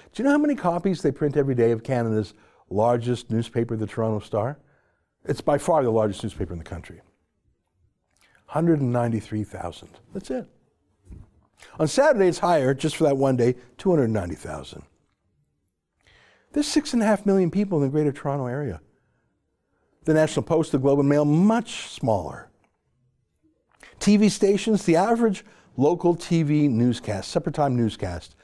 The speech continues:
of C B C in this country had twelve thousand viewers. Not twelve million,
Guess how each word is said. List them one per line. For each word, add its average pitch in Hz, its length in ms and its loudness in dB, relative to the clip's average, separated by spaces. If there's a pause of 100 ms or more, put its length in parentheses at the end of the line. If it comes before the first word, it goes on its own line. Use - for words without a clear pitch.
(440)
of 110 140 -6
C - 180 -2
B 151 120 0
C 165 200 -2
in 123 100 2
this 110 120 -4
country 110 440 -4 (240)
had 120 260 -2
twelve 143 560 2 (160)
thousand 131 840 -2
viewers. 110 460 -4 (320)
Not 196 160 0
twelve 226 400 0
million, 170 560 2